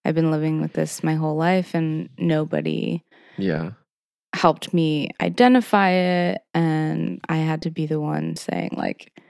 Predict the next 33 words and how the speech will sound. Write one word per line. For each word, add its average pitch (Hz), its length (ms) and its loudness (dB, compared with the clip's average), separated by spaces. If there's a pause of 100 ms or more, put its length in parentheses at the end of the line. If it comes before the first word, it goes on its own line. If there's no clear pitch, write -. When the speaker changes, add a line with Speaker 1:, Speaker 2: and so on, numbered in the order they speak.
(200)
Speaker 1:
"What's 156 200 -2
going 151 300 -2
on?" 147 580 -6
and 147 240 -4
go 143 160 0
looking 143 360 -6
for - 100 -8
answers, - 560 -2
and 185 160 -4
basically, - 520 -6
like, - 400 -8 (920)
just - 380 -10 (580)
Speaker 2:
Yeah. 85 440 -2 (360)
That's 87 260 -2
really 82 180 0
common 80 540 -4
with 78 200 -6 (120)
adult 71 420 -2
diagnosed 64 640 -6
A 64 80 -2
D 62 120 -2
H - 140 -4
D, - 140 -4
which - 240 -6
I 53 100 -4
also - 380 -6
experienced. - 680 -8
Speaker 1:
For 190 160 4
women 180 360 2
especially. 170 880 -2
Speaker 2:
Right. 95 360 -2
Speaker 1:
Yeah. - 440 -4 (640)
Yeah. - 220 -6